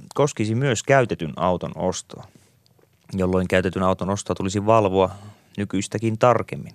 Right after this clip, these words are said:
koska monestihan myös yksityiset myyvät toisilleen käytettyjä autoja, ja silloin siinä ei kaikenlaista byrokratiaa ole välissä, vaikka tietysti omistuskirjat on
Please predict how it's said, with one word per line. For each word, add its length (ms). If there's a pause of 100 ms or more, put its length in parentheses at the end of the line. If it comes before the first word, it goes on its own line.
koska 280
monestihan 600
myös 420
yksityiset 640
myyvät 320 (100)
toisilleen 640 (420)
käytettyjä 600
autoja, 320
ja 180 (1080)
silloin 760 (160)
siinä 360
ei 340 (440)
kaikenlaista 460
byrokratiaa 680
ole 260
välissä, 400
vaikka 240
tietysti 480 (240)
omistuskirjat 2250 (280)
on 120